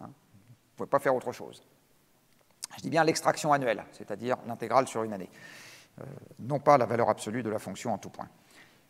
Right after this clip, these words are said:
Euh, je suis avec des matheux, donc j'essaie d'être précis. Donc l'extraction annuelle,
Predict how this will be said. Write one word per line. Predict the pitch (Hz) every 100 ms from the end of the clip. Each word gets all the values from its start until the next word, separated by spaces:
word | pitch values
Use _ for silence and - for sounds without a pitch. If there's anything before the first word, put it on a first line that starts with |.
| _ _ - -
Euh, | 156 147 143 131 123 123 117 110 - - - - -
je |
suis | -
avec | - -
des | 101
matheux, | 104 123
donc | 98 98
j'essaie | 95 104
d'être | 98
précis. | - - - _ - - _ _
Donc | - 151 147
l'extraction | 202 185 190 185
annuelle, | 180 175 196 214